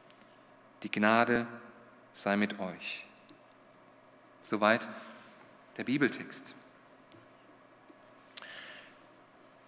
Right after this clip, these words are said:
Fünf Personen werden uns hier noch mal näher gebracht und die wollen wir uns noch mal genauer anschauen. Als erstes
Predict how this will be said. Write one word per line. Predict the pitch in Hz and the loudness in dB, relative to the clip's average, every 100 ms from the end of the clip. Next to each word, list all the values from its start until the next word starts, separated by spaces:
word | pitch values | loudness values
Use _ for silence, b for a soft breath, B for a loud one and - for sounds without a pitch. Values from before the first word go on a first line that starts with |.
| - | -18
Fünf | - 165 202 208 - - | 6 8 8 4 -2 -4
Personen | - 135 123 131 127 101 95 | 0 4 6 8 8 6 4
werden | 101 107 | 4 4
uns | 110 - | 0 0
hier | 139 | 2
noch | 123 | 4
mal | 123 120 117 104 | 6 8 6 4
näher | 107 123 120 | 4 6 6
gebracht | 104 - 87 - - | 4 -2 -4 -4 -6
und | 101 98 - - - - - - - | -6 -6 -10 -16 -20 -20 -20 -18 -2
die | 117 | 6
wollen | 143 | 8
wir | 156 | 8
uns | 135 | 6
noch | 135 | 6
mal | 127 123 127 127 | 8 8 8 4
genauer | - 120 120 120 | 4 6 8 8
anschauen. | 113 120 - 95 85 - - - - - - - B B B B | 6 4 2 -2 -4 -10 -18 -20 -20 -20 -20 -20 B B B B
Als | - | 2
erstes | 147 165 214 214 208 - | 8 8 8 4 2 0